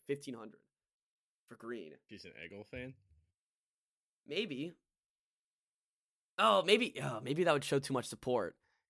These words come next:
Speaker 1: Gray or silver,
Speaker 2: So
Speaker 1: gold or
Speaker 2: insane.
Speaker 1: yellow, plus seven hundred, plus five hundred for gray and silver, gold and yellow, plus seven hundred. There's some good,
Speaker 2: If it
Speaker 1: it's not
Speaker 2: changes.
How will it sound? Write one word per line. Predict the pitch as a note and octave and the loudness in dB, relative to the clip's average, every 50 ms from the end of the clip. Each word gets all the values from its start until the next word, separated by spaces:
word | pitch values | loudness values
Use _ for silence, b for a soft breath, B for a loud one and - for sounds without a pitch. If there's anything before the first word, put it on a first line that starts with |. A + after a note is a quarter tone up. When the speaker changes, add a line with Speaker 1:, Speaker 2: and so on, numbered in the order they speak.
| - - | -4 4
Speaker 1:
Gray | D#3+ D#3+ F3+ G3 | 8 10 10 10
or | F#3+ | 10
silver, | F#3 - D#3+ D#3+ E3+ D#3+ F3 E3 | 8 8 8 8 8 8 6 4
Speaker 2:
So | B2+ | 4
Speaker 1:
gold | C#3 C3+ D3 D#3+ D3+ | 6 8 8 8 8
or | D#3 | 8
Speaker 2:
insane. | C#3+ B2+ | 6 6
Speaker 1:
yellow, | B2+ B2 B2+ C#3 D3 D3+ D#3+ F3+ G3 F#3 _ _ - | 6 6 8 8 8 8 8 6 4 -2 _ _ -2
plus | - C#3+ C#3+ C#3+ - | 2 2 2 2 0
seven | - C#3+ C#3+ C#3+ C#3 | -2 0 0 0 0
hundred, | C#3 C#3+ D3 C#3+ C#3+ D3+ D#3 C#3+ - | 0 0 0 0 -2 -2 -4 -4 -4
plus | - C3 B2+ B2 | -2 -2 -2 -2
five | - - A#2+ B2+ C3+ C3+ | -2 -2 0 0 0 0
hundred | D3 D3 D3 D3+ D#3+ D3+ | -2 -4 -4 -4 -8 -10
for | - B2 A2 | -10 -14 -10
gray | G2+ A#2+ B2 B2 | -8 -6 -4 -4
and | A#2+ A#2 | -6 -6
silver, | - A#2+ A#2+ A#2+ B2+ C3+ C3 A#2+ - | -6 -6 -8 -8 -8 -10 -12 -10 -10
gold | A2+ A#2 A#2 | -12 -10 -10
and | A2+ | -10
yellow, | A2+ A2+ A#2 A#2 A#2+ B2 A#2+ - - _ - | -10 -10 -12 -12 -12 -14 -16 -18 -20 _ -20
plus | A#2+ A2 - | -18 -16 -12
seven | - A#2 A#2 B2+ | -12 -10 -10 -10
hundred. | C3 C3 C#3 C#3+ D3+ D#3+ - _ _ _ _ _ _ _ _ _ _ _ _ _ _ _ - | -10 -10 -10 -12 -12 -14 -16 _ _ _ _ _ _ _ _ _ _ _ _ _ _ _ 2
There's | - A#3 B3+ | 2 4 4
some | D#4 C#4+ | 4 2
good, | A#3+ B3+ - | 2 2 4
Speaker 2:
If | - | 6
it | G#3 | 6
Speaker 1:
it's | G#3+ G#3+ - - | 6 6 8 10
not | C4+ C#4+ C#4+ | 10 10 10
Speaker 2:
changes. | D#3+ C3+ - - - - - - - | 8 0 -14 -18 -18 -18 -18 -18 -18